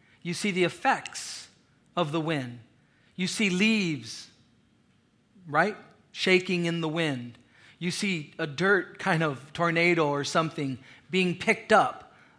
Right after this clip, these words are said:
by the wind. And he's saying, exactly as the wind works, you don't know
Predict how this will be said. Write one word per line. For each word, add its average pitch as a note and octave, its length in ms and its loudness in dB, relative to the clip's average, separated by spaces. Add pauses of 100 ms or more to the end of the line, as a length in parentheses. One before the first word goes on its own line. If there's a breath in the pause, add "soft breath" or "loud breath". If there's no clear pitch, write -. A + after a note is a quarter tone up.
by E3+ 320 8
the D#3+ 120 0
wind. D3+ 540 0 (640 soft breath)
And F3 80 4
he's F#3+ 180 4
saying, G3+ 300 4
exactly A3+ 680 4
as E3 240 4
the E3+ 100 2
wind F#3+ 460 2
works, F#3 520 0
you D3+ 300 -2 (180)
don't E3+ 340 -2
know D#3+ 580 -2